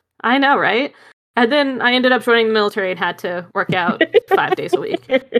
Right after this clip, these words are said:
Speaker 1: So, but yeah, so I definitely had to learn this in fifth grade. And I was really excited at the time because, uh, my grandmother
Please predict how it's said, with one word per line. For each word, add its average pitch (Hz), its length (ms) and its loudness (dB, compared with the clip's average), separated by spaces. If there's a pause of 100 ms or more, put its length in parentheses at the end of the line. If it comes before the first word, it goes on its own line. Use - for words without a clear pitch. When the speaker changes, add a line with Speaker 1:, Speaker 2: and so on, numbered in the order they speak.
(680)
Speaker 1:
So, - 120 -2 (1300)
but 320 180 2
yeah, 294 320 0
so 277 280 -2
I 294 100 0
definitely 339 420 -4
had 320 140 -4
to 311 80 -10
learn 285 220 -4
this 269 220 -6
in 233 240 -4
fifth 254 240 -6
grade. 214 460 -2 (320)
And 254 80 0
I 330 60 2
was 320 140 -2
really 403 180 0
excited 269 320 -4
at 254 40 -8
the - 60 -14
time 196 260 -4
because, 208 440 -8
uh, 196 260 -2
my 208 160 -4
grandmother 208 840 -2